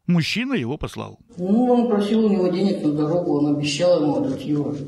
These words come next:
Speaker 2: Тот ему не дал, ну, и обозвал его нехорошими словами, и все.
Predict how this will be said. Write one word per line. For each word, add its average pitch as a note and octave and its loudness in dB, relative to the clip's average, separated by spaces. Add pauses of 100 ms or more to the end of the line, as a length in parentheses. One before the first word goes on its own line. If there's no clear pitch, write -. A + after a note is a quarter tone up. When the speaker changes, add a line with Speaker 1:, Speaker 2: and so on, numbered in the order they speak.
(1900)
Speaker 2:
Тот D#3+ -2
ему D3+ 0
не D3 2
дал, E3 0
ну, - -2
и C3 -4
обозвал E3 2
его - -2 (840)
нехорошими D#3 -2
словами, C#3+ -4
и C3+ -8
все. D#3+ -6